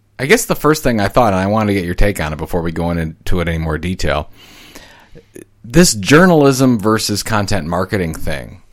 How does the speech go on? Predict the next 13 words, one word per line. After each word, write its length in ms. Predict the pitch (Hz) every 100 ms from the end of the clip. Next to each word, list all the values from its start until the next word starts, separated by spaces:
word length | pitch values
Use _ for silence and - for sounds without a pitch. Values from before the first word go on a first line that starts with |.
| _
always 420 | 110 131 127 117 110
seems 280 | 107 90
to 60 | 90
get 160 | 82 -
played 280 | 92 85
out, 240 | 78 71 -
right? 320 | 80 82 202 -
It's 140 | 87
like, 120 | 202
"I 60 | -
can't 340 | - - 165
believe 380 | - 131 165 175
it. 200 | 131 -